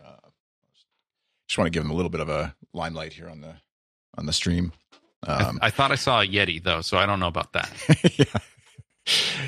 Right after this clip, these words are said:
Speaker 1: You can't podcast with a Yeti. Um, <laughs> disregard the, uh, I've got a little bit of a,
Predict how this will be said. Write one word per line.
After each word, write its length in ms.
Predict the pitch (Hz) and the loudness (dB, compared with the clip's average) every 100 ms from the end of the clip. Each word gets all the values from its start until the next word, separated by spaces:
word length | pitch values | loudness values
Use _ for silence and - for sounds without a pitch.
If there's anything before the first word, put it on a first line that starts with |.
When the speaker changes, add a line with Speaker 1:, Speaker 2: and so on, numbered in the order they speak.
| - | -6
Speaker 1:
You 80 | 90 | 2
can't 200 | 131 107 | 4 4
podcast 400 | 98 98 82 85 | 2 2 0 -2
with 100 | 65 | -8
a 20 | |
Yeti. 320 | 60 78 104 - - - - - | -8 -6 -8 -8 -12 -10 -6 4
Um, 480 | 110 113 107 95 - 185 - - 277 - - _ - | 8 10 8 6 0 -6 -4 -6 -6 -6 -10 _ -2
<laughs> 100 | 123 | 6
disregard 540 | 160 156 131 135 104 | 8 8 8 8 8
the, 260 | 117 107 104 | 6 6 8
uh, 220 | 95 107 | 8 6
I've 80 | 110 | 6
got 120 | 151 | 6
a 40 | |
little 160 | 143 147 | 6 8
bit 100 | 123 | 8
of 60 | 107 | 8
a, 260 | 104 92 | 6 4